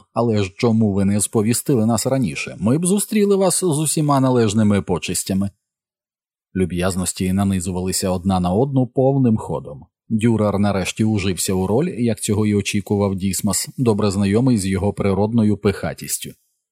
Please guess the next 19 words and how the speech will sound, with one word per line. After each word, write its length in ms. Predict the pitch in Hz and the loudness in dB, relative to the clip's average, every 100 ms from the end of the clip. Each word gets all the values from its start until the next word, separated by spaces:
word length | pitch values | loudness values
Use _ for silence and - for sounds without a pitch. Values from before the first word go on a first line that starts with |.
| _ _ _ _ | _ _ _ _
Герцог 440 | 92 104 101 104 98 | -4 -4 0 0 0
нарешті 420 | 98 90 - 95 | 0 -2 -4 -4
повернувся 600 | 95 90 85 90 82 82 | -2 -2 -2 -4 -4 -6
праворуч 600 | - 73 117 165 139 - - | -6 -2 0 0 -2 -4 0
і 140 | 131 | 2
урочисто 600 | 127 110 98 104 - 98 | 4 2 0 -2 -2 -4
промовив: 480 | - 90 71 52 - _ _ _ _ _ _ _ - | -2 -4 -4 -10 -14 _ _ _ _ _ _ _ -6
"Ваше 300 | 92 87 101 | -2 -2 -2
високосте, 720 | 90 80 104 113 147 - 175 160 - | -4 -2 -2 -2 -2 0 0 0 0
дозвольте 600 | 190 202 185 170 139 143 | 2 4 4 2 2 2
мені 240 | 135 123 | 4 4
представити 680 | 113 110 - 127 113 104 110 | 2 0 0 0 2 2 2
вам 200 | 107 101 | 2 2
мого 300 | 104 101 107 | 2 2 2
найбажанішого 1080 | 95 104 92 120 110 110 104 120 104 104 98 | 2 0 0 0 2 2 2 0 2 2 2
гостя, 480 | 123 - - - 123 | 2 0 -8 -8 -4
Лотара, 640 | 170 196 117 73 - 69 135 | 2 4 2 -2 -8 -8 -4
графа 440 | 107 131 92 98 | -2 0 -2 -2
Шрамберського". 920 | - 101 90 78 - - - - - | -2 -2 -2 -4 -6 -6 -6 -8 -10